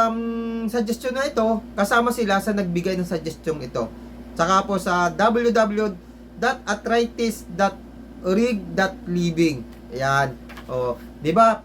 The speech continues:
Nag-research tayo para sa nararamdaman natin. Kaya, ano pang gi-, ginagawa natin? Sundan natin tong listahan to para kung sa ganun, mabilis o madaling gumaling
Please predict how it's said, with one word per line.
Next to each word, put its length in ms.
Nag-research 560
tayo 400
para 480
sa 140
nararamdaman 680
natin. 480
Kaya, 400
ano 400
pang 160
gi-, 300
ginagawa 420
natin? 400
Sundan 260
natin 380
tong 160
listahan 480
to 240
para 240
kung 180
sa 80
ganun, 480
mabilis 720
o 320
madaling 560
gumaling 560